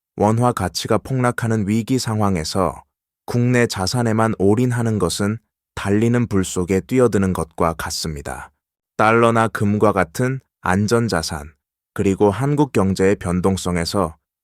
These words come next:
자유로운 글로벌 우량 자산으로 포트폴리오를 분산해야 합니다. 위기의 정점에서 현금은 단순한 소비 수단이 아니라 남들이 모두 던지는 우량 자산을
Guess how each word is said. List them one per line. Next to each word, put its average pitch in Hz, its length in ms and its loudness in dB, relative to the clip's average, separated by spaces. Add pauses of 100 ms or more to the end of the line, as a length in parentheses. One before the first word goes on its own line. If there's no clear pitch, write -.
자유로운 127 640 0
글로벌 110 460 2
우량 101 360 0
자산으로 87 720 -2 (280)
포트폴리오를 104 1000 0
분산해야 101 880 0
합니다. 76 640 -8 (520)
위기의 131 440 2
정점에서 110 800 -2 (360)
현금은 147 680 0
단순한 135 680 -2
소비 147 380 -2
수단이 120 480 -2
아니라 90 520 0 (560)
남들이 110 580 2
모두 117 420 2
던지는 107 560 0
우량 117 420 0
자산을 98 520 -2